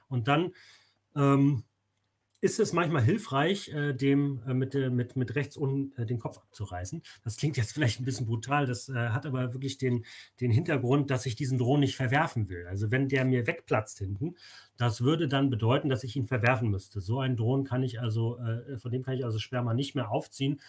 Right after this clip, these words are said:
Das würde also sich zu sehr vermischt haben mit, äh, Schleim, äh, mit, mit vielleicht sogar Hämolymphe. Ähm, und, und, und so kann ich den also dann retten, so einen überreifen Drohnen, ne?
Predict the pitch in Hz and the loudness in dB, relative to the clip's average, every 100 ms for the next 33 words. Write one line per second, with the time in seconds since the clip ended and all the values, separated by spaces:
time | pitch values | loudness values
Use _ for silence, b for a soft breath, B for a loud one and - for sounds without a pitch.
0 | B B B 117 104 117 139 139 123 123 | B B B -4 0 2 2 2 0 -2
1 | 120 123 - 180 139 143 123 117 160 - | -2 -4 -4 -6 -2 -2 0 0 0 -2
2 | 123 123 127 120 117 - 131 120 - 131 | 0 0 2 2 0 -2 -8 -8 -4 -4
3 | 127 151 160 143 131 120 117 113 - 123 | -2 0 2 2 2 0 0 -2 -6 -6
4 | 117 113 - - 120 120 117 113 123 113 | -6 -6 -12 -6 -6 -4 0 2 4 4
5 | 143 165 147 120 B B B B 131 120 | 2 0 -4 -6 B B B B -4 0
6 | 123 120 120 131 139 143 - _ _ _ | 0 0 0 -2 -8 -14 -20 _ _ _
7 | _ _ 143 123 127 131 123 127 123 107 | _ _ -4 -2 -2 -2 -2 -2 -2 -2
8 | 135 120 - 147 127 139 135 113 113 117 | -2 -4 0 0 0 -2 -4 -4 -2 0
9 | 107 113 101 87 101 95 107 101 95 90 | 0 -2 -4 -10 -10 -10 -10 -8 -10 -10
10 | 98 92 85 82 104 | -14 -18 -20 _ -14